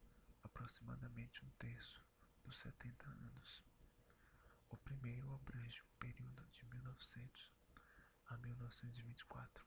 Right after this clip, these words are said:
e mostra, em grande parte, uma série de ciclos de mercado bastante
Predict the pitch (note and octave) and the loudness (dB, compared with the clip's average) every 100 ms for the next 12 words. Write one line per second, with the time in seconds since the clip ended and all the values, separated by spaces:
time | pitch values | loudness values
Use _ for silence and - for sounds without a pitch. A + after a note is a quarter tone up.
0 | - - - - - - - - - B2+ | -10 -18 -18 -20 -18 -18 -18 -18 -4 0
1 | A2 G#2+ G#2+ - A#2+ A#2+ A#2+ A#2 - A2+ | 4 4 4 2 0 4 4 2 2 4
2 | A#2 - - - - - - - - - | 4 2 -4 -8 -12 -16 -14 -14 -16 -8
3 | - - - - - - - - - - | -4 0 2 0 -4 -6 -4 2 4 6
4 | - - - - - - - - - - | 4 2 -4 -4 -6 -4 -4 2 2 2
5 | - - - - - - - - - | -2 0 0 0 -2 -2 -6 -8 -8